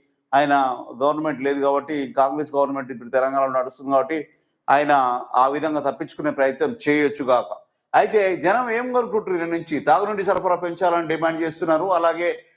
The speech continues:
ఎస్ఆర్ఎస్పి కాలువ నీటి సరఫరా ఆలస్యంపై గరం, గరం ఉన్నట్టుగా జనాలు, ఆ, తెలుస్తుంది. ఆ డిమాండ్ ఒకటి ఉంది. ఈ రెండు వాటర్కు సంబంధించింది. అయితే తరచూ విద్యుత్ కోతలపైన అసంతృప్తి, ఇది కరెంటుకు సంబంధించి, విద్యుత్ సంబంధించి.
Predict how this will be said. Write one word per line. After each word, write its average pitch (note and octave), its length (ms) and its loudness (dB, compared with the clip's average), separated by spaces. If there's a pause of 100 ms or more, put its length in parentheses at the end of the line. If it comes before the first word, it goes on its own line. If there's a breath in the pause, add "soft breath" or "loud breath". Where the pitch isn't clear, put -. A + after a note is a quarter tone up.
(120)
ఎస్ఆర్ఎస్పి G3+ 520 2
కాలువ F3+ 320 0
నీటి E3+ 240 -4
సరఫరా E3 720 0
ఆలస్యంపై E3 540 0
గరం, D3+ 560 -2
గరం D3+ 240 2
ఉన్నట్టుగా D3+ 600 0 (400)
జనాలు, D3 800 0
ఆ, C3 60 -4
తెలుస్తుంది. D3 600 -2
ఆ C#3+ 120 6
డిమాండ్ D3 400 0
ఒకటి C#3+ 220 -2
ఉంది. D3+ 180 -2
ఈ D#3 300 2
రెండు D3+ 500 0 (100)
వాటర్కు C#3 340 2
సంబంధించింది. C#3+ 480 -4
అయితే C#3+ 400 2 (360 soft breath)
తరచూ G#3+ 300 4
విద్యుత్ F3+ 320 2
కోతలపైన E3+ 520 2
అసంతృప్తి, D#3 560 -2
ఇది D3+ 720 0
కరెంటుకు D3+ 300 2
సంబంధించి, C#3 480 -2
విద్యుత్ C3+ 340 -2
సంబంధించి. C3 580 -2